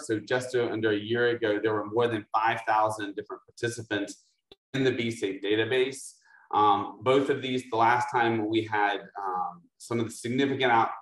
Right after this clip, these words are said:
outcomes and, uh, reporting was last September. There have been small updates, but there still have shown no significant adverse effects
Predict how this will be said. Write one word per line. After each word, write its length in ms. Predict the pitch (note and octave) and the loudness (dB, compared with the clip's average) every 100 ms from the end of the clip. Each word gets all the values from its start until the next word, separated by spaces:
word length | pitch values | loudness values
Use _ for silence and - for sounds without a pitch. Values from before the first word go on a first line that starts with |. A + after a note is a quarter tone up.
| G2+ | -2
outcomes 480 | G#2+ - G#2 F#2 | -2 -4 -4 -4
and, 120 | F#2 F#2+ | -8 -6
uh, 280 | D#2+ - - _ _ - - | -8 -10 -14 _ _ -20 -14
reporting 720 | A2 A2 - C3 C3 B2 A2+ - _ _ | -8 -6 0 2 4 2 0 -8 _ _
was 260 | B2 C3 C3 | 2 4 4
last 240 | B2+ A#2+ | 2 0
September. 520 | A#2 - A#2 A2+ A2+ | -6 -6 -4 0 0
There 80 | G2 | -2
have 100 | F#2+ | -6
been 120 | F#2+ | -8
small 420 | F#2+ A#2 A#2+ A#2+ A2+ | -8 2 4 4 2
updates, 380 | - G#2+ G#2 - - _ _ | 0 0 0 -4 -16 _ _
but 280 | G#2+ A#2+ A2+ | -2 0 2
there 200 | A#2+ A#2 | 2 2
still 380 | A2+ - B2+ B2 | 2 0 2 4
have 220 | A#2+ A2 - - | 0 -6 -10 -16
shown 520 | - A2 G#2+ G#2+ G#2+ | -2 0 2 0 2
no 180 | A#2 A#2 | 4 4
significant 640 | A2+ A#2 A#2 A#2+ A#2+ A#2 G2 | 2 -4 -2 -2 -4 -4 -2
adverse 440 | G#2 F2+ G#2+ G#2 G2 | -2 0 -2 0 -6
effects 640 | - G#2+ A2 - - - | -4 0 0 -2 -14 -18